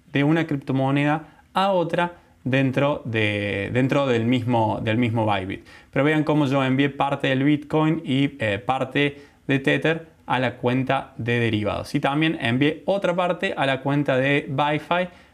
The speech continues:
pero es de, sobre eso ya les voy a explicar, eh, más adelante porque ya estoy usando ese capital y por eso ahora parece como que está todo en cero. Pero vean, súper fácil.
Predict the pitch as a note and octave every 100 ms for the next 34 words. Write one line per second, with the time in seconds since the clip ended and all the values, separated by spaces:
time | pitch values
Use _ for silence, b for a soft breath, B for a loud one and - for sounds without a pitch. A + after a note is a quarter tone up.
0 | B - G3 - - B2+ B2 A#2+ - D3
1 | C#3 C#3 D#3 C#3+ B2 A#2 B2 B2+ - A2
2 | G#2+ A#2 B2 A#2+ G#2 G#2 G2+ G2+ G#2+ A#2+
3 | A#2+ A2+ - B2 C#3+ D3 D#3 D#3+ C3+ B2+
4 | B2 C3 C#3 B2+ - C3+ B2+ A2+ A2 C#3
5 | B2 A#2 - A2+ G#2+ A2+ A#2 A#2 C#3 G#2
6 | G#2 A2 G#2+ B B B - G#2+ G#2+ G#2
7 | G#2 G#2 - - G2+ G#2 G#2 G#2+ - -
8 | G#2+ G#2 G2+ F#2+ - G#2 G2+ - F#2 -
9 | - B B B - D#3+ E3+ F#3 F#3+ G3
10 | - _ - - E3+ F3+ - G#3+ - G#3+
11 | G#3+